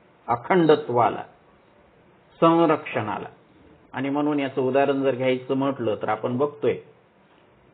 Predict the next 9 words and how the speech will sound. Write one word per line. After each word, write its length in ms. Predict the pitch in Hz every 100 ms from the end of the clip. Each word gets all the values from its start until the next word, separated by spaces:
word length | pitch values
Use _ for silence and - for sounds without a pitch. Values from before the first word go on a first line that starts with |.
| -
की 80 | 120
चीनने 640 | - 135 127 127 131 127 123 -
मागे 560 | - 120 117 113 117 117 117
घुसखोरी 500 | 110 117 - 117 120
करण्याचा 500 | 127 113 113 - 110
प्रयत्न 420 | - 107 - 107
केला 300 | - 101 95
डोकलाम 640 | 98 117 110 113 107 95 -
भागामध्ये. 580 | 113 113 110 110 110 104